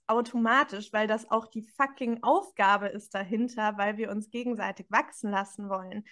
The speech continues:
Die Frage ist dann halt, schießen wir uns dann auseinander oder bleiben wir wirklich miteinander da? Aber es braucht eben die Entscheidung von beiden.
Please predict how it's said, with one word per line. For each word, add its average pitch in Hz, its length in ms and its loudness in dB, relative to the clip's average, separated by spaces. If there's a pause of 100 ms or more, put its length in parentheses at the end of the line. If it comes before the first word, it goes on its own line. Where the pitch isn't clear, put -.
(220)
Die 208 80 -8
Frage 240 340 6
ist 233 200 -4
dann 220 160 -2
halt, 202 160 -2
schießen 294 340 -2
wir 208 80 2
uns 220 140 -2
dann 208 160 -4
auseinander 202 840 -2 (420)
oder 262 320 6
bleiben 220 320 4
wir 226 140 -4
wirklich 220 300 -8
miteinander 196 540 -2
da? 233 200 6
Aber 202 140 2
es 208 100 -8
braucht 208 260 -4
eben 208 200 -4
die 202 80 -4
Entscheidung 202 500 0
von 190 180 -6
beiden. 214 480 2